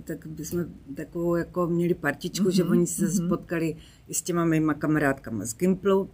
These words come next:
Speaker 1: teď jsem měla taky s profesorkama, mám,
Speaker 2: Mhm.
Speaker 1: eh, moje, bohužel teda ta moje nejoblíbenější, co byla češtinářka, která fakt si myslím, že mě dala hodně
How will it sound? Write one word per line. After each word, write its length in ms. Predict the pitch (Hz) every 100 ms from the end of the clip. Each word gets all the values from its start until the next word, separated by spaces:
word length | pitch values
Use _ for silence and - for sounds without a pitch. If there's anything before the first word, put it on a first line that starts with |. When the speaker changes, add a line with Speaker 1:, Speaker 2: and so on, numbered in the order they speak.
| -
Speaker 1:
teď 180 | 147
jsem 160 | - 156 143
měla 260 | 147 139
taky 340 | 135 139 - 117
s 60 |
profesorkama, 1000 | - 143 - 165 175 165 190 180 175 180
mám, 220 | 117 151 156
Speaker 2:
Mhm. 220 | 170 226
Speaker 1:
eh, 920 | 294 143 147 - - - - - - 147
moje, 280 | 139 156 151 - 98 113 156
bohužel 400 | 156 156 160 151
teda 240 | 143 147 143
ta 140 | 151
moje 160 | 147 143
nejoblíbenější, 880 | 143 139 - 151 156 151 - 151 - - - - - - -
co 140 | -
byla 260 | 160 160 156
češtinářka, 760 | - 160 - 165 160 160 160
která 340 | 151 - 160 156
fakt 220 | 143 -
si 120 | 175
myslím, 320 | 160 160 165
že 120 | 156
mě 200 | 160 160
dala 300 | 147 156 156
hodně 420 | 151 156 156 156